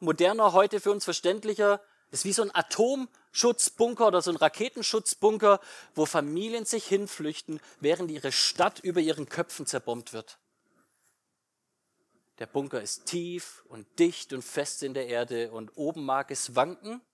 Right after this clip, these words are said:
und knallen und alles kaputt gehen. Aber wenn ich da unten bin, dann bin ich sicher.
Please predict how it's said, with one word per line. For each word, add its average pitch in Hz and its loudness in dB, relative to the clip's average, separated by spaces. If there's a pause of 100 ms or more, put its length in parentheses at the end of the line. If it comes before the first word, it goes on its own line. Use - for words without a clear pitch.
(880)
und 117 -18
knallen 180 -2 (500)
und - 2
alles 214 6
kaputt 226 0
gehen. 110 -6 (840)
Aber 117 -10
wenn 123 -8
ich - -12
da 143 -6
unten 139 -14
bin, 113 -12 (440)
dann 113 -12
bin 127 -8
ich 120 -14 (220)
sicher. 117 -8